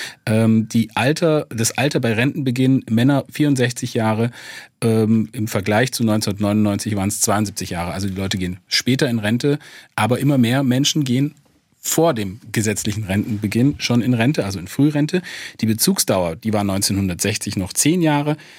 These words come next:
vor zwanzig Jahren siebzehn Jahre. Heute sind wir bei über zwanzig Jahren, die die Menschen in der Rente verbleiben. Und das Rentenniveau, das liegt bei achtundvierzig Prozent.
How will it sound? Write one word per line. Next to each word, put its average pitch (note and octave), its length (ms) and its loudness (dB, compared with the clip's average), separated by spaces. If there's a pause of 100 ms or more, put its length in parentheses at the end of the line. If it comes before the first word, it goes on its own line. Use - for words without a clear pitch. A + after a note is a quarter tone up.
(220)
vor F#2 180 -2
zwanzig A2 380 -2
Jahren F2+ 220 0
siebzehn A#2+ 340 2
Jahre. G#2+ 300 0
Heute G2+ 180 -4
sind G2 200 -2
wir G2+ 60 0
bei F2 180 -4
über C#3+ 240 2
zwanzig G#2+ 460 -2
Jahren, F2+ 300 0
die G#2+ 100 -2
die F2+ 100 -10
Menschen F2+ 440 -4
in C#3 160 2
der G2 140 -2
Rente F#2+ 240 -4
verbleiben. F2 500 -4
Und - 120 -12
das - 160 -6
Rentenniveau, F#2 500 0
das - 220 -2
liegt A#2 140 -4
bei - 120 -4
achtundvierzig - 560 -6
Prozent. A2 420 0